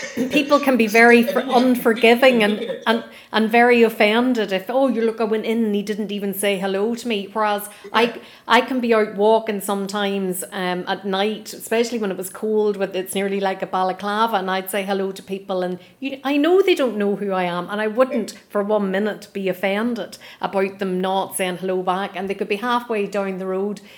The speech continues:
Speaker 2: and it might twig then, "Oh God, that's such and such," and then the text will come in, "I'm so sorry, I didn't realise it was you," when really there's no need. But some people can be very offended at times.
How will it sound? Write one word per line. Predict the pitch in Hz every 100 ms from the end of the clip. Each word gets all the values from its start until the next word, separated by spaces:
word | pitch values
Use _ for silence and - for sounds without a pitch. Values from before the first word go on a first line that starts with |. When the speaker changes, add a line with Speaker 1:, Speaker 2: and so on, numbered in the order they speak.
| -
Speaker 2:
and | 196 190
it |
might | 202 202 196 - - - -
twig | - 208 196
then, | 196 196
"Oh | 185
God, | 185 196
that's | 196 254 -
such | 202 202
and | 202
such," | 196 185 - -
and | - 196
then | 208 190
the |
text | 190 220 214 220 214 -
will | 202
come | 202 202
in, | 190 -
"I'm | 190 196 190
so | - 214 214
sorry, | 208 208 202 208 208 185
I | 185
didn't | 208 208 185
realise | 196 196 190 190 185
it | 175
was | 175
you," | 190 190 185 - -
when | 180 175
really | 180 170
there's | 165 160 180
no | 170
need. | 165 170 180 - -
But | 202
some | - 214 214
people | 202 202 202 175 - -
can | 180 175
be | 170
very | 165 165 165
offended | 165 170 160 175 180
at | 175
times. | - 175 165 160 160